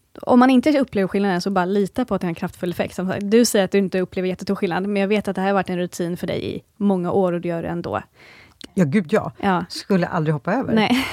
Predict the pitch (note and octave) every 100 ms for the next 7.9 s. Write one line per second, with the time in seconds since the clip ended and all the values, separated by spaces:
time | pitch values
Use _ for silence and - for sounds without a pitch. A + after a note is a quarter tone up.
0 | - A#3+ D4 D4+ D#4+ - B3+ A#3 - -
1 | - - F#3+ - - G#3 - - G#3 F3+
2 | - - _ _ _ _ - A3+ A#3 G#3
3 | E3+ E3 - E3 E3 F3 F3+ G3+ A3+ -
4 | F#3 F3+ F#3 - B3 G#3+ F3+ E3+ E3 E3
5 | E3 - F#3 G#3 E3 E3+ F3 F3 E3+ F3
6 | G3 F#3+ F#3+ A#3+ F#3 - F3+ - - _
7 | - F3 E3+ - G3+ F#3 F3 F3 F3+